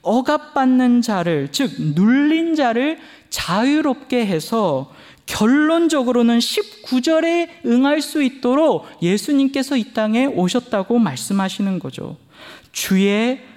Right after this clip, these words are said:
은혜의 해를 전파하게 하려 하심이라."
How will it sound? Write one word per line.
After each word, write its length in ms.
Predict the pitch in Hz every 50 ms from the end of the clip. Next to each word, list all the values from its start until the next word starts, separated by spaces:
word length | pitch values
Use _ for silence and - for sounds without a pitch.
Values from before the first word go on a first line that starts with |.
| _ -
은혜의 600 | - 180 196 220 233 254 277 285 294 311 330 330
해를 520 | - - 240 208 196 196 202 247 311 - - - - - -
전파하게 880 | - - - 151 151 170 180 180 180 - 233 226 214 208 190 185 190 185
하려 520 | 185 165 160 143 147 147 160 175 220 277 - - - _
하심이라." 520 | - - - 170 - - 190 160 127 -